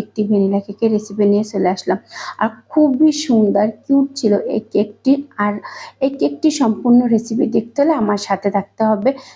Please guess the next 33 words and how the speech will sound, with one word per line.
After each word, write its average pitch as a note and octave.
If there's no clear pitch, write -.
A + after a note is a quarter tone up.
চলুন A#3+
ভিডিওটি A3+
শুরু G#3
করা G#3
যাক। A3+
প্রথমে D4+
শুকনো A#3+
মিক্সিং A#3
বোলের A#3
উপরে A3+
শুকনো G#3+
চালনিতে G#3+
আমি G#3
হা-, -
হাফ G#3+
কাপ A3
ময়দা G#3
নেব। G3+
হাফ C4+
কাপ C#4
ময়দার A3+
সাথে A3
নেব G#3
আমি G#3+
এক A3+
টেবিল A3+
চামচ A3
কর্নফ্লাওয়ার, A3
নেব A#3+
হাফ C4
চা C#4+
চামচ B3+
বেকিং A3